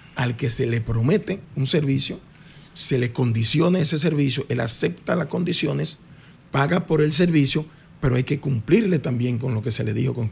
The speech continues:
lo que se le ofertó. El tiempo de salida, las atenciones oportunas, las orientaciones de cada uno de lo-, de los temas que puedan surgir de manera eventual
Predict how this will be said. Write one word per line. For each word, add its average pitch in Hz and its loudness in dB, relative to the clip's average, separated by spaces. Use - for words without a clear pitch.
lo 117 -4
que 110 -6
se 110 -4
le 113 -4
ofertó. - -6
El 135 2
tiempo 131 6
de 120 4
salida, 147 4
las 143 0
atenciones 123 -2
oportunas, 143 2
las 131 4
orientaciones 139 4
de 139 -2
cada 135 2
uno 135 2
de 123 2
lo-, 117 0
de 123 2
los 113 0
temas 131 4
que 139 2
puedan 139 2
surgir 135 0
de 135 -2
manera 120 2
eventual 120 2